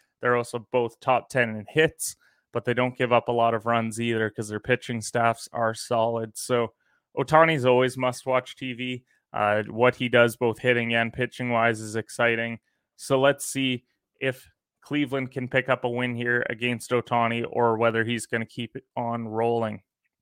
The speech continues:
And then we've got a Champions League game today, the other semifinal. We got Liverpool taking on Villarreal. Uh, Liverpool are minus three nineteen today. They are heavy favorites. They're at home.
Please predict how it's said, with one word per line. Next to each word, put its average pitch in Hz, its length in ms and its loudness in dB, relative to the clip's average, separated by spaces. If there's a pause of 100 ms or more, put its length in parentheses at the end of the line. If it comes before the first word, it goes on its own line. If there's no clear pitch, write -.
(680)
And 147 120 0
then 139 260 2 (420)
we've 127 180 0
got 131 200 10
a 120 60 2
Champions 147 520 4
League 131 180 2
game 131 220 0
today, 127 280 2
the 120 160 2
other 123 200 6
semifinal. 120 800 0 (320)
We 120 60 -4
got 127 140 8
Liverpool 127 520 2
taking 123 320 0
on 117 200 0
Villarreal. 117 800 2 (460)
Uh, 104 460 0 (480)
Liverpool 170 480 4
are 151 100 6
minus 127 580 0
three 120 420 -6
nineteen 120 640 -6
today. 117 260 -2
They 120 180 2
are 117 120 2
heavy 120 360 -2
favorites. 120 680 -2 (340)
They're 107 180 4
at 120 220 8
home. 117 380 -2